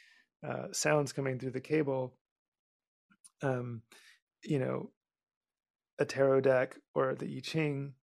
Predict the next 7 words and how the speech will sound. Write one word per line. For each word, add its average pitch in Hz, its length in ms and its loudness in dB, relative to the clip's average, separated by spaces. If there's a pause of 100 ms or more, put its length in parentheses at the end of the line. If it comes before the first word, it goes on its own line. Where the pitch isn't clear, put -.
(880)
depending 139 360 2
on 131 80 0
how 127 140 0
you 131 120 0
conceptualize 127 760 0
it, 131 240 -2
can 160 460 2